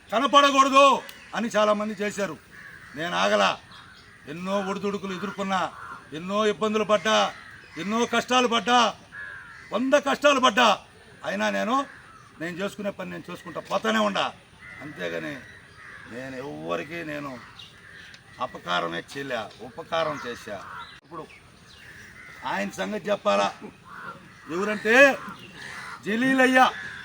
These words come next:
మొత్తల కాలనీలో జలీలయ్య. ఆయన రెండు వేల పన్నెండులో నా గురించి మాట్లాడాడు. "నీ ముఖానికి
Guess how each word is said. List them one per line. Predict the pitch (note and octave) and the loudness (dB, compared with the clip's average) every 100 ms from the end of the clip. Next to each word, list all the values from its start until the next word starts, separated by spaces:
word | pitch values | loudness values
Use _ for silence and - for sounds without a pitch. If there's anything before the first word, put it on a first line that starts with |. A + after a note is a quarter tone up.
| - - C3 C3+ B2+ | -16 -14 -14 -14 -8
మొత్తల | F#3 - B3 | -8 -2 -2
కాలనీలో | A#3 A3+ A3 G#3+ G#3 | 0 2 2 -2 -2
జలీలయ్య. | C4 - A3 A3+ A#3 G#3+ G3 G#3 A#3 - - - - - - - - - - - - - - - - - - - | -4 -4 -4 -2 0 -2 0 0 0 -4 -16 -18 -20 -20 -20 -20 -20 -20 -20 -20 -20 -20 -20 -20 -20 -20 -16 -8
ఆయన | C3+ F3+ F3 D3 A#3 F3+ - - - - - - - - - - - - - - - D3 | -4 -2 0 4 6 6 2 -14 -14 -16 -16 -20 -20 -20 -20 -20 -20 -20 -20 -20 -20 -10
రెండు | F#3 A3+ | -6 -2
వేల | B3 A#3+ A#3 A#3 | 2 2 2 0
పన్నెండులో | G#3 G3 G3+ G3 D#3 G3 A#3 - - | 0 -4 -4 -6 -2 0 0 -4 -4
నా | F#3 | -4
గురించి | F#3 G#3 A3 | -2 -6 -8
మాట్లాడాడు. | F#3+ G3 G3 F#3 F3 - - - - - - - D#3 | -4 -4 -2 -4 -4 -8 -14 -18 -18 -20 -20 -18 -8
"నీ | F3+ | -6
ముఖానికి | F#3+ F#3 F#3 F#3+ F#3 E3 F#3 F#3 | -2 -2 0 0 -2 -2 -2 -2